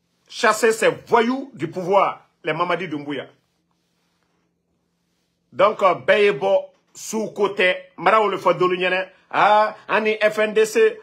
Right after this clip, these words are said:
à quel temps ? Moi, je vous ai dit, arrêtez un peu l'hypocrisie. Vous n'aimez pas Doumbouya.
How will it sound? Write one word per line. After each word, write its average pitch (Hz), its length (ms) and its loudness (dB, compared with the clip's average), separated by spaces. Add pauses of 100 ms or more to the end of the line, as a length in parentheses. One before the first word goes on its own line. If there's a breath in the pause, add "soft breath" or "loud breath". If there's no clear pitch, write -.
à 185 100 -2
quel 220 280 -2
temps ? 180 320 -2
Moi, 220 140 0
je 208 100 -4
vous 170 180 -4
ai 165 60 2
dit, 170 240 -8
arrêtez 190 360 -4
un 160 100 -4
peu 160 360 -8 (960)
l'hypocrisie. 165 800 -8 (800)
Vous 202 180 0
n'aimez 226 260 2
pas 277 220 2
Doumbouya. 190 480 -4